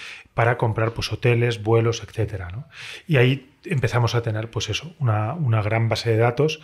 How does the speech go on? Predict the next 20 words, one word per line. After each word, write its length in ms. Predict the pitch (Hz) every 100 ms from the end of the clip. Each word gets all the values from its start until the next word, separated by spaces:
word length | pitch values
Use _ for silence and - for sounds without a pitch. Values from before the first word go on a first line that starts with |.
| - - - -
de 120 | 135 113
gente 400 | 139 127 135 147
que 420 | 135 139 156 - _ _
nos 260 | 165 123 -
probaba, 720 | - 117 139 156 175 - _ - - - _ _
eh, 280 | - 135 127
veía 440 | 117 113 127 131 120
que, 320 | 117 113 113 180
mm, 180 | 123
disfrutaba 640 | 110 104 110 123 123 120 147
de, 300 | 135 110 104
pues, 340 | - 104 -
unas 360 | 123 113 110 -
entradas 280 | 117 113 110
fantásticas, 800 | 120 107 123 - 117 113 104 - - - - -
eh, 540 | 131 113 107 113 147
a 60 | 156
un 100 | 123
precio 280 | 110 - 117
ridículo, 580 | 127 151 156 165 208